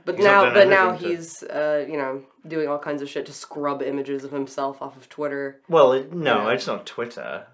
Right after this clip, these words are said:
Speaker 2: It's not images of himself, is it?
Speaker 1: There are. Um,
Speaker 2: Like what? Like him
Speaker 1: well,
Speaker 2: with,
Speaker 1: I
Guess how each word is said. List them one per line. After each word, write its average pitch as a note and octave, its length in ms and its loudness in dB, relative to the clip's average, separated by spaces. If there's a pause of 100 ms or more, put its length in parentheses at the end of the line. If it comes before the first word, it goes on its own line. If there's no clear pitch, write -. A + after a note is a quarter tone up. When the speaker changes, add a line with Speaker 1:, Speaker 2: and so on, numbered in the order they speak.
(140)
Speaker 2:
It's C3 260 0
not B2+ 240 -4
images G#2 460 -8
of E2 180 -20
himself, D#2+ 440 -16
is F2 140 -18
it? - 160 -16 (200)
Speaker 1:
There E3+ 220 -2
are. D#3 320 -4 (180)
Um, D3 360 -4
Speaker 2:
Like A2+ 160 -8
what? - 260 -10 (280)
Like A#2+ 140 -8
him D3 100 4
Speaker 1:
well, F#3 120 6
Speaker 2:
with, - 100 -2
Speaker 1:
I - 80 -8